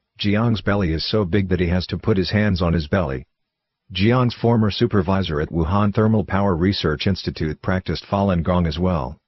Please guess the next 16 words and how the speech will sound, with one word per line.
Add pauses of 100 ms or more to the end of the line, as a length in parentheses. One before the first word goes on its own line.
(540)
At
one
of
the
institute's
parties, (220)
former
colleagues
of
Jiang
spoke
with
him
about
Falun
Gong.